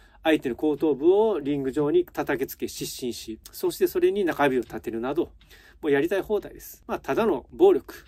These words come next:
これを試合以外でやってしまったら犯罪と言えるでしょう。そしてそれで大炎上しました。で、その大炎上したところ、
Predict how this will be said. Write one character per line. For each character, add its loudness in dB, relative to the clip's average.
こ 0
れ 6
を 2
試 -2
合 4
以 6
外 4
で 0
や -2
っ -20
て -20
し -12
ま -2
っ -8
た -6
ら -6
犯 -6
罪 0
と -2
言 0
え -2
る -6
で -16
し -10
ょ 0
う。 -18
そ -2
し -10
て 2
そ 2
れ 2
で 8
大 4
炎 2
上 -4
し -16
ま -18
し -20
た。 -20
で、 -4
そ -4
の -2
大 4
炎 4
上 4
し -4
た -2
と -4
こ 0
ろ、 4